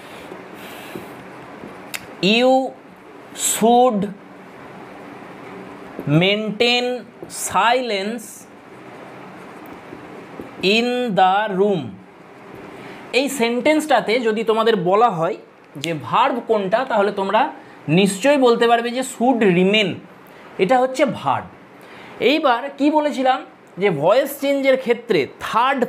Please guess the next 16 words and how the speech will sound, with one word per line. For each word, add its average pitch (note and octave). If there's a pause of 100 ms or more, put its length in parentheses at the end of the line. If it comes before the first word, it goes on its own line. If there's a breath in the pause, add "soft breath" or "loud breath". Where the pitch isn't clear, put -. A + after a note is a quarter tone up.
form F3+
অর্থাৎ -
third C4+
class A#3+
verb F#3 (420 soft breath)
আমরা G#3+
কার A#3
করি? C#4+
main A#3+
ভার্বের। C3+ (320 loud breath)
তাহলে G#3
main G#3+
verb C4+
চিনতে D4+
হবে A3+
আমা-, C#3